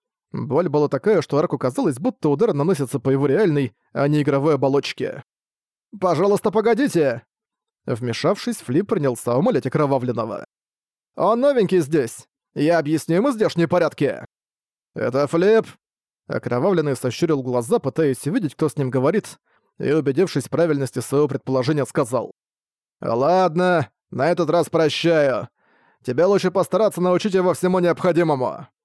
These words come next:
«Спасибо. Эй ты, скажи стражнику спасибо!» Флип насильно склонил голову Арка в поклоне,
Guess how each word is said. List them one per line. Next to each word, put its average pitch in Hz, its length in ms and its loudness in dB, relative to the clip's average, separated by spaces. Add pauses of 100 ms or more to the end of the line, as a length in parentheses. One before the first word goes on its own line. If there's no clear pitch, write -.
(360)
«Спасибо. 165 640 0 (400)
Эй 185 180 0
ты, 156 340 2 (140)
скажи 170 380 0
стражнику 185 460 0
спасибо!» 160 580 0 (680)
Флип 170 300 -2
насильно 147 420 0
склонил 147 360 0
голову 131 420 0
Арка 240 220 0
в - 60 -18
поклоне, 147 560 0